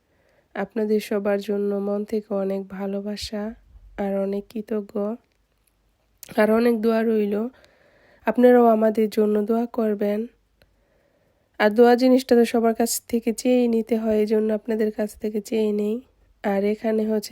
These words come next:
একটা হাইওয়ে রাস্তা, এটা হচ্ছে ভিতরে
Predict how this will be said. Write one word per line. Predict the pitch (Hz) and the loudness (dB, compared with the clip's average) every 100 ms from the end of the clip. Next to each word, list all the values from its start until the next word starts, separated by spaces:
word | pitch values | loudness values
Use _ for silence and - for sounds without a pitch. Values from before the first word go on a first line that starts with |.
| 214 | -8
একটা | - 202 | -8 -8
হাইওয়ে | 214 214 220 214 208 | -4 -2 0 -2 -4
রাস্তা, | 202 - 220 220 214 208 | -6 -10 -8 -6 -4 -6
এটা | 202 208 208 208 | -4 -2 -2 -4
হচ্ছে | 214 - 214 202 202 - _ _ - | -10 -8 -6 -4 -6 -8 _ _ -8
ভিতরে | 202 214 226 226 233 | -2 0 2 2 2